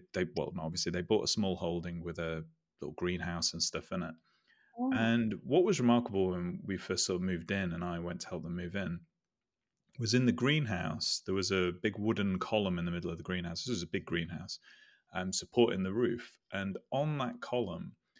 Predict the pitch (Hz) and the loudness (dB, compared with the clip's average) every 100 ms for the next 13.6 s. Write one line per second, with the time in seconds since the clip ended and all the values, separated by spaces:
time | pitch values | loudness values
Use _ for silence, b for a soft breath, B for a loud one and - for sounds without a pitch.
0 | b b _ 98 101 - 101 - 139 - | b b _ -4 -2 0 -2 0 0 0
1 | - - 101 92 - 98 92 92 90 - | -2 -4 -4 -4 -4 -4 -2 -2 -4 -8
2 | - - - 123 120 - 87 85 85 85 | -8 -8 -4 -2 0 0 0 2 0 0
3 | 85 - - - - 87 87 87 85 - | -2 -6 -12 -14 -6 -4 -2 -4 -6 -14
4 | _ _ - 90 - 104 101 87 82 82 | _ _ -6 -6 -4 -2 0 -2 -6 -6
5 | - - b b b b _ - 131 135 | -8 -12 b b b b _ 4 4 4
6 | 107 110 95 95 98 - _ 98 95 90 | 2 2 2 0 -2 -10 _ -2 -2 -2
7 | - 90 95 107 107 104 104 95 90 82 | -4 -2 2 4 4 4 4 2 0 -2
8 | 85 85 85 - _ _ - 95 107 101 | -2 -2 -6 -12 _ _ -4 0 2 2
9 | 98 90 87 - 104 95 - 95 90 87 | 0 -2 -4 0 0 0 0 0 0 -2
10 | 87 80 - 90 - 120 - - 95 - | -4 -6 -8 -4 0 2 0 -4 -4 -6
11 | - - - 92 87 85 80 80 85 87 | -8 -8 -6 -4 -4 -4 -6 -8 -6 -4
12 | 85 80 - - - - - b b b | -4 -6 -6 -6 -8 -8 -12 b b b
13 | - 208 226 220 165 | -4 0 2 2 -2